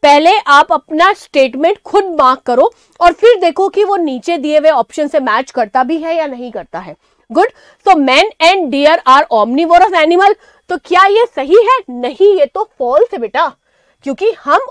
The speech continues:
omnivorous है, डियर जो होता है वो तो हर्बिवोरस है। Now they eat plant and plant product, ये चीज हम लोगों ने किसके लिए बोली है? जो कि हर्बिवोर्स है।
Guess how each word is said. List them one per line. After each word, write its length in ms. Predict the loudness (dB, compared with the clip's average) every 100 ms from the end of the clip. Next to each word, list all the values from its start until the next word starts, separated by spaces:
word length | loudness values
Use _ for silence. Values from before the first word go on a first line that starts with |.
| -2
omnivorous 680 | 0 0 -2 -2 -2 -6
है, 140 | -8 -10 _ _ -16
डियर 420 | -8 -2 4 4
जो 140 | 4 0
होता 260 | 0 0
है 160 | -2 -2
वो 180 | -2 -6
तो 160 | -2 0
हर्बिवोरस 640 | 2 4 4 6 4 2
है। 100 | -2 -4 _ _ _ _ _ _ _ -4
Now 220 | 2 2 2 _ _ _ _ _
they 260 | -2 0 0 0 0
eat 280 | 2 2 -2 -4
plant 440 | 2 4 4 0 -2
and 200 | -2 -2 -2 0
plant 320 | 0 0 -2
product, 420 | -4 -4 -4 -12 _ -20
ये 340 | -8 -2 0
चीज 280 | 2 2 2
हम 140 | 0 -6
लोगों 160 | -6
ने 100 | -6
किसके 320 | -8 -10 -8 -6
लिए 120 | -4
बोली 300 | -2 -4 0
है? 120 | 0 0 _ _ _ _ _ _
जो 280 | -8 2 2
कि 180 | 2 -2 -2 _ _
हर्बिवोर्स 760 | -4 -2 0 -2 -6 -8 -12 -20
है। 140 | -20